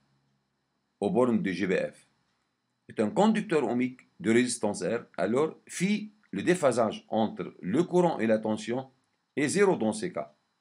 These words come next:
Je répète, dans le cas d'un conducteur ohmique, le déphasage entre le courant et la tension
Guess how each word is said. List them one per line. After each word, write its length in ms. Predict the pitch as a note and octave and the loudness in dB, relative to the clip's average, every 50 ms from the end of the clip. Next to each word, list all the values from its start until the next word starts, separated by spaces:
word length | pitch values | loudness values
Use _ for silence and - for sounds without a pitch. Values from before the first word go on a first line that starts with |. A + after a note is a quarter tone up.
| _ _ _ _ _ _ _ _ | _ _ _ _ _ _ _ _
Je 120 | E2+ A2+ B2 | 2 4 4
répète, 500 | A#2+ A2 - - G2 E2 - - - _ | 4 4 2 0 -2 -4 -4 -8 -16 _
dans 180 | - A2 A#2 A2+ | -2 0 0 2
le 100 | A2+ A2 | 0 0
cas 180 | A2 C#3 C3+ B2 | 0 0 0 0
d'un 160 | A#2 A2+ A2 | 0 -2 -4
conducteur 560 | G#2+ A#2+ A#2+ A2+ G#2+ G#2 G#2+ A2+ A2 G#2+ - | -4 -2 -2 -2 -2 -4 -4 -4 -4 -2 -2
ohmique, 380 | G2+ G2 E2+ D2+ - - _ _ _ _ _ _ _ _ _ _ _ | -2 -2 -2 -4 -6 -10 _ _ _ _ _ _ _ _ _ _ _
le 140 | - F#2+ G#2+ | -2 -2 0
déphasage 520 | A2+ D3+ D3 C3+ B2+ A2 G#2+ F#2+ F2+ F2 F2+ | 0 0 0 -2 -2 0 0 0 0 -2 -2
entre 260 | F2+ G2 F#2 F#2 F#2 | -4 -6 -4 -4 -2
le 180 | G2 A2+ C3+ C3+ | -2 0 -2 -2
courant 400 | - A#2+ A2 F#2 D2+ C#2+ - _ _ _ _ _ _ _ _ G#2 | -2 -2 -2 -2 -4 -6 -10 _ _ _ _ _ _ _ _ 0
et 80 | G#2+ | 2
la 120 | A#2 C3 C3+ | 2 2 0
tension 540 | B2+ B2 A#2 A2 - A2+ A2+ A2+ A#2 A2 | 0 -2 -4 -4 -4 -4 -4 -4 -6 -8